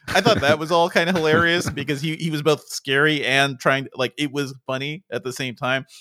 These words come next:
But then by the end of this, he's just like, "I, uh, yeah, so focused on revenge, didn't think about what, what else I could do." Uh, that seems that, that he, just well played.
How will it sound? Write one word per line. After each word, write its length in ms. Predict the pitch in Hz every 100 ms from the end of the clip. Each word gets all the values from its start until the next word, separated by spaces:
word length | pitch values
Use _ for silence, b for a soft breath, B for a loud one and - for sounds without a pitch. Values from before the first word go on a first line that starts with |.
| B
But 100 | -
then 120 | 190 214
by 100 | 202
the 140 | 170
end 160 | 160 143
of 60 |
this, 180 | 131 135
he's 140 | 127 117
just 160 | 123
like, 140 | 120 - b b b b
"I, 80 | 147 - -
uh, 60 | - 120
yeah, 260 | 127 190 320 220 _ _ 151
so 200 | - 160
focused 400 | 180 170 156 151
on 120 | 151
revenge, 300 | 143 147 247
didn't 180 | 147 165
think 140 | 151
about 180 | 147 143
what, 180 | 143 135
what 140 | 131
else 220 | 139 156 104
I 100 | 135
could 160 | 131
do." 280 | 110 262 123 - B B B -
Uh, 180 | 151 -
that 260 | - 180 190
seems 480 | - 160 151 135 123
that, 280 | 101 107 120 135 -
that 120 | 131
he, 240 | 131 180 143 143
just 220 | 165 143
well 160 | 135
played. 300 | 113 - 69